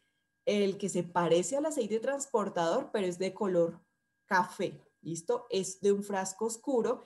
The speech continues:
y es el único spray para cuerpo que viene, que es el de Relax Me, para cuerpo y almohada. Es el único que viene para rociar en el ambiente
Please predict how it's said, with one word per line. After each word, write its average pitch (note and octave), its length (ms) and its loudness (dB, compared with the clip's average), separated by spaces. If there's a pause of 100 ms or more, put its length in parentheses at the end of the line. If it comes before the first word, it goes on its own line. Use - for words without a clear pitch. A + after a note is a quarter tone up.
(300)
y A#3 120 6
es A#3 120 6
el B3 220 4
único D#4 420 0
spray F#3+ 480 0
para G#3+ 300 -2
cuerpo F3 360 0
que F3+ 160 -4
viene, F3 320 -2
que F3+ 100 -8
es E3+ 100 -10
el E3 120 -4
de E3 120 2
Relax G3+ 560 0
Me, - 180 -8
para D#3 280 -4
cuerpo G3+ 360 -4
y G#3 60 -4
almohada. D3+ 560 -6 (580)
Es F#3 200 -4
el F3 120 -2
único G3+ 500 -4
que G3 140 -6
viene F3 240 -2
para F3 300 -2
rociar D#3+ 440 -4
en D#3 140 -4
el F3 100 -4
ambiente C4+ 760 -4